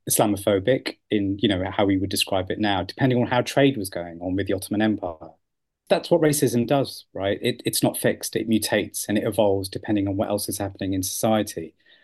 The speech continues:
Our responsibility right now is, like, what are the different influences, different policy decisions, different global events that are happening that affect our communities here right now? And that will be what's happening in Gaza. It will be media coverage.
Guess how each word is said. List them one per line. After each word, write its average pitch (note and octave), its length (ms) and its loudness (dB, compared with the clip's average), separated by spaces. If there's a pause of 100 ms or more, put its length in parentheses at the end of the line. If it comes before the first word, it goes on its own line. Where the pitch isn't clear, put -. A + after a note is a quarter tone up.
(400)
Our D#3+ 180 8
responsibility A2 760 2
right G2+ 260 0
now F2 440 2
is, A2 140 -2
like, A2+ 140 4
what A#2+ 200 6
are A#2+ 60 0
the A#2+ 80 2
different A#2 440 0
influences, G2 800 -2 (340)
different A#2+ 260 0
policy A2 400 2
decisions, G2 720 -4
different A#2 340 -2
global A2 720 4 (200)
events B2 340 0
that - 100 0
are G#2+ 60 -8
happening F2+ 720 -4
that A#2 120 0
affect - 380 0
our A#2 160 6
communities G2+ 560 -2
here G2 400 2
right F#2+ 220 -2
now? F#2+ 400 -2 (360)
And C3+ 160 6
that D3+ 140 6
will E3 240 10
be A#2+ 160 6
what's G2+ 260 -4
happening F#2 560 -6 (140)
in F#2+ 160 0
Gaza. E2+ 560 -4 (180)
It A#2+ 180 2
will B2 180 6
be A2 360 4
media G2 320 2
coverage. F2 640 -6